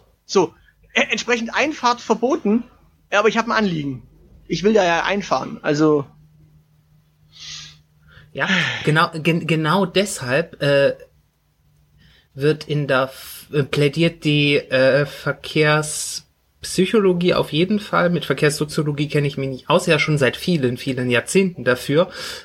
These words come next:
Speaker 2: äh, auf Ampeln und dieses ganze Schildergedönse und so zu verzichten.
Speaker 1: Mhm. Und wie willst du dann den Verkehr regeln?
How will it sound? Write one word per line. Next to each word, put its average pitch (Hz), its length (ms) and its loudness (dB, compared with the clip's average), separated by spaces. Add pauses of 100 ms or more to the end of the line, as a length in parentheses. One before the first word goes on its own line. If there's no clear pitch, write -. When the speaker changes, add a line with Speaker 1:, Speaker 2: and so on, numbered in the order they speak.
(140)
Speaker 2:
äh, 139 340 4 (120)
auf 135 340 0
Ampeln 160 520 2
und 143 260 -2
dieses 135 300 -4
ganze 135 260 0
Schildergedönse 139 1040 2
und 127 180 -4
so 135 140 0
zu - 160 -10
verzichten. - 600 -6 (1300)
Speaker 1:
Mhm. 143 280 2 (2000)
Und 165 260 2
wie 156 260 4
willst 139 200 2
du 135 40 0
dann 139 140 4
den 139 140 4
Verkehr 131 320 0
regeln? 135 400 0